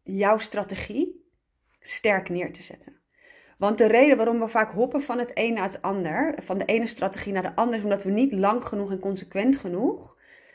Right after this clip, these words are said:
eh, dingen uitproberen en ook vaak daarin een stuk vertrouwen missen. En dat is zo logisch, want op het moment dat iets niet helemaal lekker loopt of nog niet helemaal lekker loopt, is het super makkelijk om te voelen:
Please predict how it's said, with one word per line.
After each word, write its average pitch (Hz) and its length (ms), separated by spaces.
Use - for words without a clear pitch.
eh, 190 200
dingen 208 220
uitproberen 262 680
en 190 260
ook 247 340
vaak 214 600
daarin 208 760
een 202 60
stuk 208 220
vertrouwen 170 540
missen. 170 240
En 180 140
dat - 40
is 175 360
zo 262 260
logisch, 240 520
want 208 280
op 214 120
het 214 80
moment 247 300
dat 220 140
iets - 200
niet 233 240
helemaal 208 400
lekker 202 300
loopt 196 300
of 180 140
nog 220 320
niet 262 180
helemaal 226 280
lekker 226 240
loopt, 277 440
is - 140
het - 120
super 359 460
makkelijk 254 360
om 226 120
te - 100
voelen: 202 540